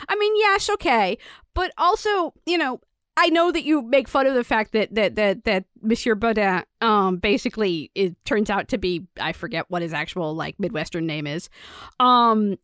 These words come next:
but, uh, the fact that, that Carrie Coon panics about that, not because she's been had, but because it is the kind of scandal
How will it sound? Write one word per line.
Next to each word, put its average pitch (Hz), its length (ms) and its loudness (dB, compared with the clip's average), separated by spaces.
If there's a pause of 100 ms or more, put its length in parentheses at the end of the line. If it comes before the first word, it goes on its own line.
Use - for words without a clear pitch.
(220)
but, 220 420 2 (160)
uh, 202 400 2 (920)
the 262 120 2
fact 269 380 -2
that, 269 220 2 (260)
that 254 160 2 (800)
Carrie 381 300 2
Coon 349 460 2 (140)
panics 359 440 0
about 240 300 0
that, 247 240 0
not 277 360 0
because 269 580 0 (180)
she's - 260 0
been 226 160 -4
had, 277 560 0 (300)
but - 160 2
because 294 640 0 (220)
it 294 160 2
is 269 500 0 (280)
the 214 160 0
kind 311 640 0
of 294 100 -2
scandal 240 800 2